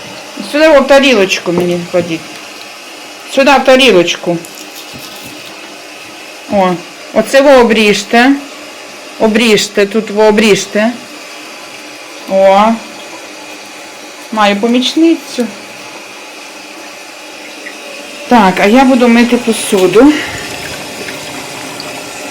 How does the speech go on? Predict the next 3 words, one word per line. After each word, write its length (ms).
Так, 300
начистила 640
мені 400